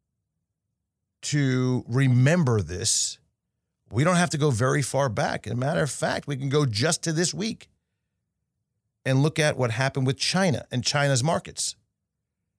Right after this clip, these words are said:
So a major regulatory crackdown and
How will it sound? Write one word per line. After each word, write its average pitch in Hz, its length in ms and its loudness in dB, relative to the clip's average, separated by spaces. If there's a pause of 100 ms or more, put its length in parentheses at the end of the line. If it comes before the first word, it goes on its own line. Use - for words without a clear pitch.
(440)
So 175 180 0
a 156 100 2
major 151 880 0 (560)
regulatory 151 800 0
crackdown 160 1080 0
and 120 180 0